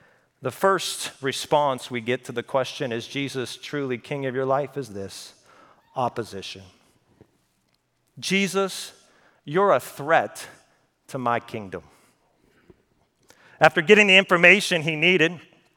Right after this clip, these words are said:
from the chief priests and scribes, Herod secretly tells the wise men, "Hey, come here, come here. Go find that king, report back to me, 'cause I just wanna go worship him too." And we know that's a lie,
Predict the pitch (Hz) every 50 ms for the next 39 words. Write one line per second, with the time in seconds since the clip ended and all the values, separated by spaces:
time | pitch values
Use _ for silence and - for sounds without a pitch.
0 | _ - - - 180 175 175 170 - - 196 202 190 - - - 202 196 208 190
1 | - - 156 139 - - 180 175 175 175 160 143 143 147 - - - - - -
2 | - - - - - 196 214 226 214 208 180 - - 214 226 - 226 208 196 190
3 | - - 226 214 208 190 - 202 185 180 196 202 214 220 202 156 185 175 160 196
4 | 175 - 196 202 190 180 - 196 202 185 135 - - - - _ - 143 160 214
5 | 226 240 254 254 254 262 254 233 - - - - 233 220 226 220 214 214 214 214
6 | - - - 147 175 180 196 185 - - - - - 190 185 143 107 98 113 127
7 | 143 - _ _ _ - 160 165 - - - 220 196 180 202 185 165 - - 185
8 | 208 208 196 - 151 - - - 247 277 320 233 - 214 190 165 147 139 143 135
9 | 131 151 156 143 - - 139 127 - 147 123 113 110 98 - _ _ _ _ -
10 | - 120 92 - - - _ _ _ _ _ _ _ _ _ _ _ _ _ -
11 | _ _ - 135 135 143 147 135 135 135 127 117 - - 107 107 104 95 98 92
12 | 87 92